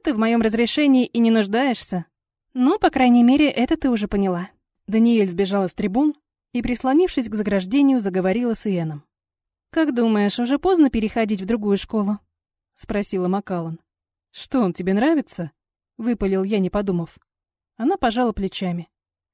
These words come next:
«Да как сказать, я его почти не знаю. Ну, такой, симпатичный». То есть он всё-таки был во вкусе Макаллан. Ну,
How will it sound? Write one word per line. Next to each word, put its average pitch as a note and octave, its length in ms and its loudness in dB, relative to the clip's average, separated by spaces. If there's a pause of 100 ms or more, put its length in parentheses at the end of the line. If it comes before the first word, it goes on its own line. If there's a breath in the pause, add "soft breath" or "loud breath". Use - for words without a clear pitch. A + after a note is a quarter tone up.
(380 loud breath)
«Да D#4+ 140 0
как A4+ 180 -2
сказать, G#3+ 600 -2 (200)
я C4 180 2
его B3 140 2
почти B3+ 340 -4
не C4 140 2
знаю. A#3+ 460 2 (280)
Ну, G#4 200 -4
такой, C#4+ 500 0 (260)
симпатичный». A3+ 840 -2 (360)
То A3+ 140 0
есть A#3 200 0
он C#4+ 100 4
всё-таки C4 420 -2
был C#4 240 2
во C4 100 2
вкусе B3 400 -4
Макаллан. E3+ 640 -4 (800)
Ну, B3+ 640 4